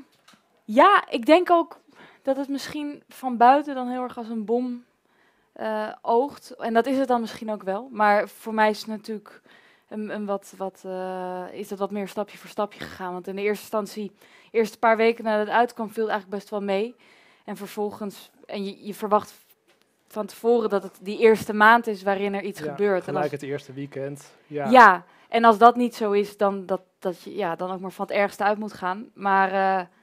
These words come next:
Speaker 1: eigenlijk is het, ja, hoe noem je dat? Geleidelijk aan gegroeid.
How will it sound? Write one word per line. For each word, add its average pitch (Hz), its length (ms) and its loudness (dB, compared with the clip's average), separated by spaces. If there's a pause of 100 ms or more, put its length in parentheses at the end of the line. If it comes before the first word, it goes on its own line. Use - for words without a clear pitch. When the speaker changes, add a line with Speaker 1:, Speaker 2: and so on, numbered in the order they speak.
(260)
Speaker 1:
eigenlijk 226 460 2
is - 180 -10
het, - 300 -8 (440)
ja, 214 160 -10 (100)
hoe 180 100 -20
noem 202 120 -14
je 208 60 -12
dat? 220 300 -16 (300)
Geleidelijk 220 640 2
aan 208 480 -2 (220)
gegroeid. 226 680 -6